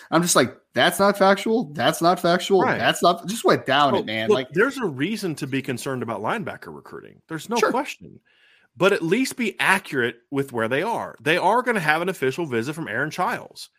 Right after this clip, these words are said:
Speaker 2: Brian, have you seen Aaron Chiles play? Have you watched this film
Speaker 1: He's
Speaker 2: recently?
Speaker 1: he's very good, man.
Speaker 2: He's
Speaker 1: Yes.
Speaker 2: a top hundred to one fifty caliber linebacker. He's a very
Speaker 1: Yep.
Speaker 2: good football player, in my opinion. Two services have him ranked fifty-seventh overall.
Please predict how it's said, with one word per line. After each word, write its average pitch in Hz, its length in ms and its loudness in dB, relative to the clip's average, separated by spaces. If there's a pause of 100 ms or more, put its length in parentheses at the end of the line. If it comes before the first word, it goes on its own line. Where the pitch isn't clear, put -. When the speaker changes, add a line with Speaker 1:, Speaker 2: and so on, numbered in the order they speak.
(440)
Speaker 2:
Brian, 151 220 4
have 147 120 0
you 190 120 -4
seen 208 220 -2
Aaron 185 200 0
Chiles 180 420 -4 (320)
play? 170 200 -2
Have 147 160 -2
you 196 100 -4
watched 180 240 2
this 175 120 -10
film 165 260 -4
Speaker 1:
He's - 40 -4
Speaker 2:
recently? 165 520 -6 (200)
Speaker 1:
he's 127 160 -12
very 139 220 2
good, 170 220 0
man. 107 340 -6
Speaker 2:
He's 208 260 -4
Speaker 1:
Yes. - 0 -
Speaker 2:
a 240 120 -2
top 160 380 -4
hundred 165 340 -4
to 151 60 -2
one 143 240 -4
fifty 160 320 -8
caliber 156 360 -4
linebacker. 165 580 -6
He's 202 120 -6
a 208 40 -6
very 110 520 -4
Speaker 1:
Yep. 160 60 -6
Speaker 2:
good 160 180 -8
football 160 280 -10
player, 110 180 -8
in 101 80 -8
my 92 140 -10
opinion. 92 320 -16
Two 226 220 -6
services 190 480 -4
have 139 200 0
him 143 160 -6
ranked 139 180 -4
fifty-seventh 139 600 -8
overall. 123 520 -4